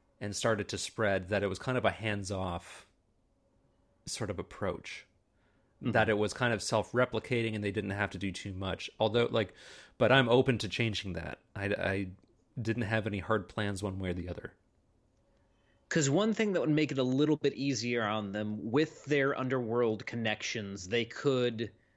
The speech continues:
Speaker 2: find a way into one of the, into one of the manufacture-, in, into one of the distilleries,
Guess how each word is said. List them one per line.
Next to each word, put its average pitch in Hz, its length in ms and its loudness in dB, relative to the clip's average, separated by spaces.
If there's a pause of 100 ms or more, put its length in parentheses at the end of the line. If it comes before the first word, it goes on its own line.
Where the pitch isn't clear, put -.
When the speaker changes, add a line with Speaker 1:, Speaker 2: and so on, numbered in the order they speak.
(460)
Speaker 2:
find 156 520 0
a 143 80 4
way 131 540 2
into 135 320 -4
one 123 280 -2
of 101 200 -6
the, 110 580 0
into 139 260 2
one 131 160 4
of 117 100 2
the 120 80 2
manufacture-, 117 880 -2
in, 147 260 -2
into 151 280 -2
one 151 120 0
of 123 100 -4
the 131 60 -2
distilleries, 107 960 -4